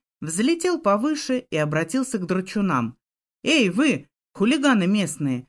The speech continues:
кто позволил нарушать тишину на болоте?» Появление чужого призрака с их самдухканом в руке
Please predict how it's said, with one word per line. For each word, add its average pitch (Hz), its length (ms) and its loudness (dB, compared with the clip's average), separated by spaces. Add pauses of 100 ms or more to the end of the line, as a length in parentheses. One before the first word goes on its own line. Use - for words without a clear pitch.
(260)
кто - 260 0
позволил 220 540 2
нарушать 170 560 -2
тишину 202 420 0
на 151 120 0
болоте?» 160 640 0 (720)
Появление 185 720 0
чужого 185 540 -2
призрака 185 720 -2
с - 180 -16 (100)
их 269 300 -2
самдухканом 165 960 -2
в 143 60 -10
руке 262 400 -6